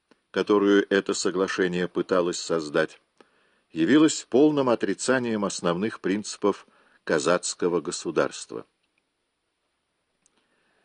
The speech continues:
От подобной политики можно было ожидать того, что она спровоцирует,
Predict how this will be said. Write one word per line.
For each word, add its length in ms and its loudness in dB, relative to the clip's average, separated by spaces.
От 180 -2
подобной 480 2
политики 460 0
можно 320 0
было 240 2
ожидать 480 0
того, 260 2
что 280 -2
она 240 0
спровоцирует, 920 -2